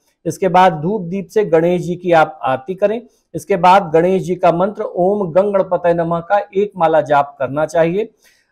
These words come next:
इस मंत्र को आप स्फटिक की माला या रुद्राक्ष की माला पर भी जाप कर सकते हैं और अगर किसी व्यक्ति के पास लाल मूंगे की माला उपलब्ध है तो उस पर भी जाप करके लाभ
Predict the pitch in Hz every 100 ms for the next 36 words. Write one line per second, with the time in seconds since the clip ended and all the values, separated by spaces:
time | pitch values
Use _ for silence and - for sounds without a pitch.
0 | _ 226 247 247 226 226 214 220 233 226
1 | 202 190 - 170 - - 170 233 233 240
2 | 233 214 220 233 220 175 151 175 196 -
3 | - 190 165 165 165 - 160 196 156 160
4 | 160 160 147 151 - 214 233 185 180 -
5 | 175 185 165 160 180 175 175 175 180 165
6 | 147 143 185 180 180 180 180 170 160 165
7 | 170 165 156 160 147 185 - _ _ -
8 | 170 156 - 233 190 190 147 139 - 143
9 | - 165 135 131